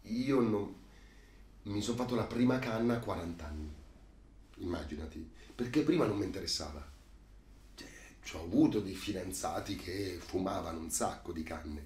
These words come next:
però non mi veniva voglia, perché? Boh, boh, perché non mi ha mai presa. Non giudico, eh, assolutamente. Batte la pesca, poi invece a quaranta anni a un certo punto in vacanza mi faccio una canna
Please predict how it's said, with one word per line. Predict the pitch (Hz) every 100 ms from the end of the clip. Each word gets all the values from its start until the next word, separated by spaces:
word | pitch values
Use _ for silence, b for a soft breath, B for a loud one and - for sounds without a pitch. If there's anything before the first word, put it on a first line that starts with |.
| - B B B B
però | 113 156
non | 92 92
mi | 95
veniva | 113 131 87
voglia, | 113 107 82 78
perché? | - 110 - - -
Boh, | 123 117 - - - -
boh, | 110 113 - -
perché | 85 87
non | 90 90
mi | 92
ha |
mai | 95 95 92 90 85
presa. | - 85 - 73 76 - B B B B B B - - - - - -
Non | 98 95 101
giudico, | 139 113 - 82
eh, | 90 98 - - -
assolutamente. | 85 - 120 - 117 110 - - 73 - - B B B B B B B B B B B B
Batte | - 143
la | 147
pesca, | - - 120 -
poi | 107 170
invece | 123 123 117 104
a |
quaranta | - 120 139 143 147 139
anni | 123 143
a | 95
un |
certo | - 127 113
punto | 113 113 -
in | 98
vacanza | 120 117 104 123 101
mi | 85
faccio | 87 85 85
una | 87
canna | 117 87 82 80